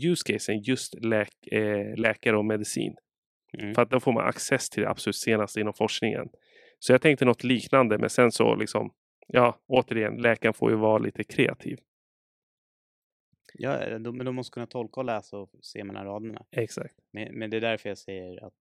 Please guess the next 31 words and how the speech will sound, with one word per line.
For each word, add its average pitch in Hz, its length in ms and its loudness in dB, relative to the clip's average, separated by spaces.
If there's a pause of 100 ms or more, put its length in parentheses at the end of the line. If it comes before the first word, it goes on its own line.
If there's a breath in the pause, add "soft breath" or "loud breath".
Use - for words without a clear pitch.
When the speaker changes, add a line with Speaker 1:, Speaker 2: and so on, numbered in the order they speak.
(140)
Speaker 2:
jag 113 280 -14
tror - 120 -20
att - 60 -20
det - 60 -10
är - 20 -10
långt 101 480 -10
kvar 92 200 -14
innan 90 260 -16
vi 87 80 -20
kan 87 280 -18
liksom 92 420 -18
se - 200 -12
det 90 60 -10
som 92 200 -16
en, 95 220 -16
eh, 90 360 -18
läke-, 92 500 -14 (960)
alltså - 180 -10
vi 113 60 -6
kan, - 120 -12
vi 117 80 -10
kan 113 120 -10
inte, 101 240 -10
vi 101 100 -14
kan 95 140 -18
inte 92 420 -12 (460)
jonglera, 101 500 -8
alltså 101 160 -12
vi 101 80 -12
kan 104 120 -12
inte 101 180 -14